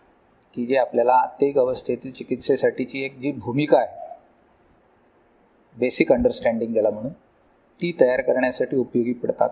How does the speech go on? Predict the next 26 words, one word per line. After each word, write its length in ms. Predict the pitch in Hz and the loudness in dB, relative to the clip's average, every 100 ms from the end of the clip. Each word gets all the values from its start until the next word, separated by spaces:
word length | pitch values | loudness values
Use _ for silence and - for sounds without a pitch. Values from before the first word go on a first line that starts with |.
| - | -2
उपयुक्त 400 | - 131 131 - | -2 -2 0 0
पडतात. 380 | - - - - | 0 0 -2 -2
तर 100 | 131 | -2
त्यामुळे 360 | 151 151 165 | -2 -2 -4
संहिता 460 | 165 139 143 151 170 | -2 -2 -2 2 2
वाचन 380 | 165 156 156 160 - | 2 -2 -6 -8 -6
हे 160 | 135 | -4
निरंतर 440 | 143 143 147 143 156 | 0 0 0 0 0
करत 300 | - 139 135 | 2 0 2
राहणं 220 | 131 127 | 0 4
हे 640 | 123 - - - 127 123 | 8 8 6 -2 -12 -10
अत्यावश्यक 800 | - - - - 131 127 127 131 127 - - | -6 6 6 8 4 2 0 0 0 0 0
आहे 300 | 113 117 - | 2 2 2
आणि 200 | - 127 | 0 0
तेच 320 | 123 156 151 | 2 0 2
तुम्हाला 360 | 143 131 131 123 - - - - - - | 0 2 0 -2 -4 -14 -12 -12 -12 -6
पुढचा 260 | 120 131 | -2 2
मार्ग 300 | 131 123 127 | 2 2 2
दाखवेल, 400 | 131 127 - 127 135 - _ _ _ _ _ _ _ _ _ _ - | 2 2 0 -4 -4 -16 _ _ _ _ _ _ _ _ _ _ 0
पुढे 420 | 127 127 117 - - _ _ _ _ _ _ _ _ - | 2 2 -2 -8 -20 _ _ _ _ _ _ _ _ -12
घेऊन 260 | 117 127 135 | -4 0 2
जाण्याची 560 | 123 123 117 127 120 - _ _ | 2 2 -2 -4 -6 -8 _ _
किंवा 140 | 117 | -6
पुढे 300 | 117 - 120 | -6 -2 -2
चिकित्सा 460 | 123 - 127 - 127 123 - - _ _ _ _ - | -2 -6 -10 -2 0 0 -4 -20 _ _ _ _ -2
अधिकाधिक 500 | 117 135 - 147 | 2 4 2 2